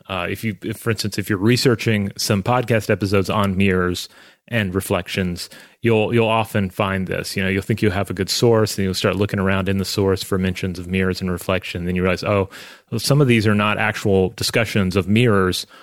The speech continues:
or reflections. They're just using them <laughs> to discuss other things. Uh, they're using them as technological metaphors to discuss something else that might actually be in, a,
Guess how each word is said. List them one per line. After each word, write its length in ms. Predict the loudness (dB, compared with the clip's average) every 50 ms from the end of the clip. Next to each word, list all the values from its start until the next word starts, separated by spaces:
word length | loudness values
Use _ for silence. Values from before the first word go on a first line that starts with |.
| -20 -20 -20 _ _
or 200 | 2 4 6 6
reflections. 800 | 6 4 4 2 0 0 0 -2 -2 -2 0 -2 -2 -4 -6 -8 -10 -18 _ _ _
They're 180 | 0 0 2 2
just 200 | 2 0 2 4
using 360 | 2 2 4 2 2 2 4
them 260 | 4 2 2 2 0
<laughs> 280 | -2 -2 -2 -2 -4 -4
to 100 | -2 -2
discuss 420 | -2 -2 -2 -2 -2 -2 -2 0 -2
other 220 | -2 0 0 0
things. 560 | 0 2 2 2 2 0 -2 -6 -10 -10 -10 -10 -14 -16 -16 -18 -8 _
Uh, 120 | -2 -2 0
they're 180 | 2 2 2
using 380 | 2 2 2 2 2 0 0 0
them 160 | 0 -2 -2
as 140 | -4 -6 -2
technological 680 | -2 -2 -2 -2 -6 -4 -2 -2 -2 -4 -6 -8 -8
metaphors 560 | -4 -2 -2 -2 -2 -4 -6 -10 -8 -8 -8 -8
to 120 | -10 -14
discuss 320 | -12 -6 -4 -2 -2 0
something 280 | 0 -2 0 0 2 2
else 220 | 4 2 2 2
that 80 | 0 0
might 180 | 2 2 2 0
actually 240 | 0 4 4 4
be 140 | 4 4 4
in, 80 | 4 4
a, 200 | 2 2 0